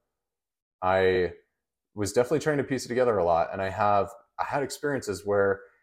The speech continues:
you know, I would do something and then I would, like, have a finger injury, and then, like, I wouldn't know how to rehab the finger injury. Like, do I put in a splint or do I, like, keep training, you know? And so it was pretty confusing,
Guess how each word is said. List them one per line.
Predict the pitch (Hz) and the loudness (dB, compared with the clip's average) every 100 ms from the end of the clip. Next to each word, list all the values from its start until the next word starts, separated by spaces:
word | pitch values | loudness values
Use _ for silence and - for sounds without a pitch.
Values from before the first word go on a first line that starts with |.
| _ | _
you | 107 | 0
know, | 104 | 0
I | |
would | 98 | 0
do | 92 123 | -2 -4
something | 120 120 107 120 117 117 110 | -2 -2 0 0 0 0 0
and | |
then | 104 104 | -2 0
I | 98 | 0
would, | 98 | 0
like, | 92 | -2
have | - 98 | -4 -6
a | |
finger | 95 117 104 92 | -6 -6 -4 -4
injury, | 92 90 87 85 | -4 -6 -6 -8
and | 87 | -10
then, | 90 | -10
like, | 90 85 _ _ _ _ 98 | -10 -12 _ _ _ _ -4
I | |
wouldn't | 92 101 95 | -2 -2 -4
know | 98 | -2
how | 98 | 0
to | 107 | 0
rehab | 104 131 113 98 92 | 0 0 2 0 0
the | |
finger | - 95 90 | -8 -6 -4
injury. | 87 87 87 85 | -6 -8 -8 -6
Like, | 85 | -6
do | - | -4
I | 92 | -4
put | 101 | -2
in | 98 | -6
a | 98 | -6
splint | - - 113 110 98 92 | -8 -6 -4 -4 -6 -6
or | 90 | -4
do | 92 | -2
I, | 90 | -2
like, | 90 87 - | -2 -4 -6
keep | 101 - | -18 -12
training, | 123 117 107 92 87 | -6 -4 -2 -4 -6
you | |
know? | 85 85 | -8 -8
And | 85 | -6
so | - 95 90 - _ _ _ _ | -2 0 0 -4 _ _ _ _
it | 101 - | -8 -2
was | 104 98 87 - - _ _ _ | 0 0 -2 -4 -8 _ _ _
pretty | 170 202 | -2 0
confusing, | 160 - 147 123 87 82 | -2 -4 -4 -4 -6 -10